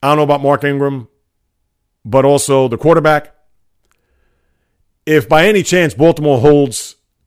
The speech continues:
Derrick Henry to under a hundred yards, there's no way that they're gonna win the game.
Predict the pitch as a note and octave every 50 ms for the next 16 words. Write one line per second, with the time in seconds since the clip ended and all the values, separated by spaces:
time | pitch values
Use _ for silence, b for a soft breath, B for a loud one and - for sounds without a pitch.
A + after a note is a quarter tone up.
0 | _ _ - G2+ D3+ D3+ C#3+ - - D3+ D3 C#3 C3 B2+ - - C3 B2+ - -
1 | C#3 C#3+ D3 D3 D3+ D3+ D3+ D3+ C#3 - - _ _ _ _ _ - C3 C3+ D3
2 | D3 C#3+ C3+ C#3+ D3 D3 D3 D3 C#3+ A#2+ - - B2 C3+ C3+ G2+ A2 C#3 C#3 B2+
3 | A#2+ B2+ C#3+ C#3 B2+ A2+ G#2 F2 E2 _ _ _ _ _ _ _ _ _ _ _
4 | _ - B2 A#2 F2+ A2 A2+ G#2+ G#2 G2+ F2 E2+ F#2+ G2 D#2+ C#2+